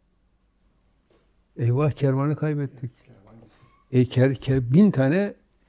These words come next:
şey var, deve var. O her bir deveye sahip olacak bin kişiyle yola çıkıyorlar. Ne için çıkıyorlar? Savaşmak için mi?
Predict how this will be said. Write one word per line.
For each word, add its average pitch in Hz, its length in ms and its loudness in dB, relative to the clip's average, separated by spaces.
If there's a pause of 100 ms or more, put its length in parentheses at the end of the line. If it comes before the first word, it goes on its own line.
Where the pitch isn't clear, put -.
(300)
şey 180 340 0
var, 165 340 -2 (100)
deve 160 280 4
var. 190 260 2 (440)
O 127 120 0
her 240 380 2
bir 175 200 4
deveye 139 340 2
sahip 170 380 2
olacak 139 460 0
bin 247 160 4
kişiyle 147 580 0 (640)
yola 190 240 4
çıkıyorlar. 98 640 -6 (1500)
Ne 175 140 4
için 185 220 2
çıkıyorlar? 160 440 -4
Savaşmak 165 500 -4
için - 220 -10
mi? 98 120 -10